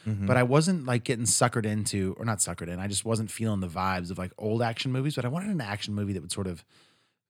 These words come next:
Speaker 2: you know, last in, in sort of the background.
Speaker 1: You should watch Reacher.
Speaker 2: Oh, right. This again.
Speaker 1: Mm-hmm.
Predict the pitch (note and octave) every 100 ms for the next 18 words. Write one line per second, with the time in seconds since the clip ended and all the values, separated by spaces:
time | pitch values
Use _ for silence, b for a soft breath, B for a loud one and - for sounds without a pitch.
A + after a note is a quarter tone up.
0 | _ _ _ C3 F#2+ F2 F#2+ G#2 G#2+ G2
1 | G#2+ F#2+ - A2 G2 F#2+ G2 F#2+ D#2+ D#2+
2 | - C#2 - - _ _ - G2 F#2+ F2
3 | D2 - E2+ D#2+ - - - _ _ _
4 | _ - G#2 E2+ E2 D#2+ - F#2 - D#2
5 | D2+ - _ B E2 F#2